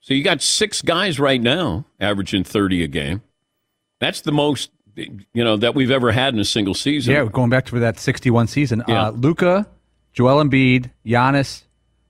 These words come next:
Speaker 2: the hyphen, Shai Gilgeous,
Speaker 1: Yeah.
Speaker 2: Jason Tatum's there. Durant's at twenty-nine point nine. We're rounding up. That we'll give it to him.
Speaker 1: Yeah.
Speaker 2: Donovan Mitchell's at twenty-nine and rising. LeBron's at twenty-nine.
Speaker 1: Yeah.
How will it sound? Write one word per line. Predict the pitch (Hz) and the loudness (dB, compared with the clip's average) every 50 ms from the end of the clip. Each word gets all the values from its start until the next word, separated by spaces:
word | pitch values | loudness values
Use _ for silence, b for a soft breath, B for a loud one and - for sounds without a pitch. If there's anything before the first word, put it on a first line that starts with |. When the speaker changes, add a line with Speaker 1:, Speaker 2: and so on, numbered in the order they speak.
| _ | _
Speaker 2:
the | - 104 | -4 -2
hyphen, | 95 135 139 143 - - 147 143 143 | 0 0 0 0 0 0 0 2 2
Shai | 139 - - 123 | 0 0 0 0
Gilgeous, | 113 120 120 123 131 135 135 131 - - - _ | 2 2 2 2 2 0 -2 -4 -6 -16 -18 _
Speaker 1:
Yeah. | - 90 90 101 120 123 _ _ _ | -6 -4 -2 -2 -4 -6 _ _ _
Speaker 2:
Jason | _ - - 131 139 139 - 156 | _ 0 2 2 2 2 0 -2
Tatum's | 139 - 143 139 135 135 135 139 135 - - - _ _ _ _ | -2 0 0 2 2 2 0 0 -2 -6 -10 -18 _ _ _ _
there. | - 127 131 131 131 127 131 b b b b b b b b - 117 | -4 -2 0 2 0 0 -2 b b b b b b b b -16 -6
Durant's | 95 120 117 117 127 139 147 160 165 - - - | 0 2 2 4 4 4 4 2 2 0 0 -2
at | 107 - - - _ _ | -2 -2 -4 -14 _ _
twenty-nine | - - - 135 139 139 135 135 127 127 127 120 | -12 -4 0 2 2 4 4 4 4 4 4 4
point | - 123 110 104 | 2 0 0 2
nine. | 110 117 117 113 110 | 2 2 4 4 4
We're | 107 113 | 4 4
rounding | 110 113 110 107 104 101 101 | 4 4 4 4 4 2 2
up. | 104 107 - - | 2 2 0 -2
That | 110 | -4
we'll | 117 113 | -4 -2
give | 104 104 98 | 0 0 -2
it | 101 - | -2 -2
to | - 110 | 0 0
him. | 98 95 92 _ | 0 0 -2 _
Speaker 1:
Yeah. | - 101 117 127 123 127 - | -2 0 0 0 -4 -6 -2
Speaker 2:
Donovan | - 120 131 143 139 139 | 0 0 2 2 2 2
Mitchell's | 135 123 131 139 113 | 2 2 2 2 2
at | 110 107 - | 0 0 -4
twenty-nine | - - - 127 120 113 110 110 110 110 | -4 -2 0 2 4 4 4 4 4 4
and | 104 98 | 2 2
rising. | 101 101 101 101 104 - 107 101 101 101 - _ _ _ _ _ _ _ - | 2 2 2 0 0 0 -2 -2 -2 -4 -8 _ _ _ _ _ _ _ -10
LeBron's | 98 82 117 120 123 127 120 113 | -4 0 2 2 4 2 2 0
at | - | -2
twenty-nine. | - - 131 117 110 107 107 101 101 98 98 98 - _ _ _ - | -2 -2 0 0 2 2 2 2 2 0 0 -2 -4 _ _ _ -2
Speaker 1:
Yeah. | 139 180 233 240 | -2 0 0 0